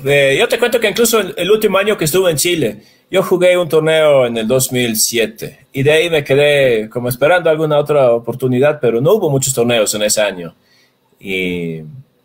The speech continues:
creo que de un torneo a otro pasó casi un año. Del dos mil seis, el torneo ya en, en, en, el torneo que hicieron en, en Endesa, creo, la empresa de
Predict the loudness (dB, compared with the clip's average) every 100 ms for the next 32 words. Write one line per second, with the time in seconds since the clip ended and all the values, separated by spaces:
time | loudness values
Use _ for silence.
0 | _ _ _ _ _ _ _ _ -20 -8
1 | -2 0 2 2 2 2 2 4 2 0
2 | 0 0 -2 -2 -2 -2 -2 0 0 -4
3 | -8 -18 _ -2 0 0 -2 -4 0 0
4 | 0 0 -4 -6 -6 -8 -2 0 2 2
5 | 2 2 -2 -6 -12 _ _ _ _ _
6 | -8 -4 -4 -6 -8 -8 -8 -10 -10 -14
7 | -16 -20 -6 0 0 0 0 0 0 -2
8 | -4 -6 -10 -14 -12 -10 -4 0 2 2
9 | -2 -4 -2 -2 -4 -2 0 0 -2 -6
10 | -10 -14 -16